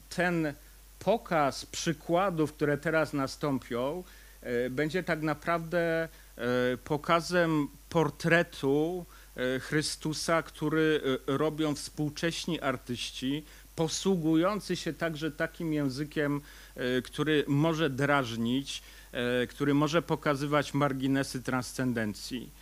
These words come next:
Mm, to są prace, które powstały w tym samym czasie,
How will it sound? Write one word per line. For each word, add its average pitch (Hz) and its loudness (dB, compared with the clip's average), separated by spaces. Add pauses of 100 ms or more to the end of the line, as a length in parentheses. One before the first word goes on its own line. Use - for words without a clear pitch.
(360)
Mm, 110 -6 (920)
to 160 0
są 185 4 (220)
prace, 180 4
które 175 4
powstały 180 2
w - -8
tym 165 2
samym 202 -2
czasie, 151 -2